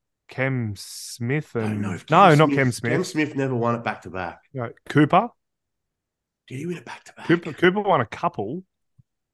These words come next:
Speaker 1: but there's not that many who have won multiple, is what I'm saying.
Speaker 2: Um,
Speaker 1: It has to be Cooper, Joey,
Speaker 2: man,
Speaker 1: and
Speaker 2: I'm almost
Speaker 1: J T.
Speaker 2: positive. So, so,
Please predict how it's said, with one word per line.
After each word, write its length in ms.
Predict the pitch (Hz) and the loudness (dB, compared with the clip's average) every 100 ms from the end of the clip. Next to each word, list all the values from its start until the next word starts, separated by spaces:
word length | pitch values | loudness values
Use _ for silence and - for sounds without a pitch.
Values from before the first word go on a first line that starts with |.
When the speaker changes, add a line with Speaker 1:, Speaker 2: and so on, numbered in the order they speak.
| _ _ | _ _
Speaker 1:
but 100 | 185 | 4
there's 140 | 190 | 8
not 120 | 247 | 8
that 140 | 262 220 | 6 6
many 180 | 190 185 | 8 8
who 140 | 175 | 8
have 80 | 160 | 6
won 440 | 143 151 143 135 123 | 4 2 2 -2 0
multiple, 520 | 143 226 - 117 92 _ | 0 0 -4 -12 -14 _
is 160 | 131 120 | -6 -2
what 120 | 123 | 0
I'm 100 | 107 | 0
saying. 480 | 139 151 95 95 135 _ _ _ _ _ _ _ _ _ _ _ _ _ _ _ | 0 0 -2 -12 -20 _ _ _ _ _ _ _ _ _ _ _ _ _ _ _
Speaker 2:
Um, 600 | 104 104 107 107 107 104 98 _ _ _ _ _ _ _ _ _ _ _ _ _ _ _ | -12 -10 -10 -10 -12 -14 -20 _ _ _ _ _ _ _ _ _ _ _ _ _ _ _
Speaker 1:
It 60 | 147 | 0
has 160 | 190 | 0
to 60 | 190 | 2
be 100 | 131 | -2
Cooper, 380 | - 147 139 135 | 2 0 0 -2
Joey, 380 | 117 120 123 | 0 2 4
Speaker 2:
man, 120 | 123 120 | 4 0
Speaker 1:
and 180 | 120 - - | -4 -12 -2
Speaker 2:
I'm 160 | 123 | 0
almost 300 | 139 143 127 | 2 2 0
Speaker 1:
J 40 | 110 | -2
T. 60 | |
Speaker 2:
positive. 260 | 101 110 107 | -4 -6 -4
So, 340 | 139 131 165 123 | -2 0 0 -4
so, 260 | 143 127 | -4 -4